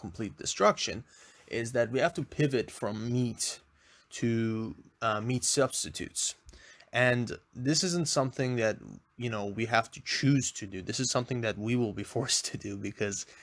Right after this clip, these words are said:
we're exhausting all the resources of the planet, and at a certain point, we just won't be able to keep up. The production, don't get me wrong, I'm not a vegan. I love me a nice, you know, uh, rare steak,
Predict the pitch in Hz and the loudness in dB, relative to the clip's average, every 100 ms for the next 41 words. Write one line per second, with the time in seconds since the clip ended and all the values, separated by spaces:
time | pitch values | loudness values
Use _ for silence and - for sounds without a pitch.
0 | - - 117 110 110 104 110 113 113 107 | -20 -8 -2 0 -2 0 2 2 -2 -4
1 | 101 95 98 92 - 107 - 101 95 95 | -4 -2 -4 -4 -6 -6 -6 -6 -6 -4
2 | 113 107 104 95 92 90 85 - 113 95 | 0 2 2 -2 -6 -8 -6 -2 0 -2
3 | 90 92 - 139 107 98 101 95 101 - | -8 -12 0 2 2 -2 -8 -6 -6 -6
4 | - 98 110 107 - 104 101 98 95 95 | -8 -6 -6 -6 -8 -6 -6 -6 -12 -16
5 | - 107 - 107 98 - _ _ - - | -14 -14 -6 -6 -6 -12 _ _ -20 -20
6 | _ - 107 104 110 117 113 - 101 131 | _ -12 -10 -8 -2 0 0 -4 0 2
7 | 147 147 139 95 101 107 110 113 117 107 | 6 6 6 2 -4 -2 -2 -2 -4 -6
8 | 95 90 104 110 117 110 110 104 104 101 | -10 -6 0 2 2 0 -6 -10 -8 -10
9 | 95 _ _ _ 107 104 101 - - - | -14 _ _ _ -10 -4 0 0 0 -2
10 | - _ 110 95 87 - - - - - | -8 _ -12 -10 -12 -16 -20 -20 -20 -20
11 | - - 104 98 95 - 107 113 110 110 | -20 -10 -2 0 0 -2 2 4 4 2
12 | - 139 113 - | 4 4 4 0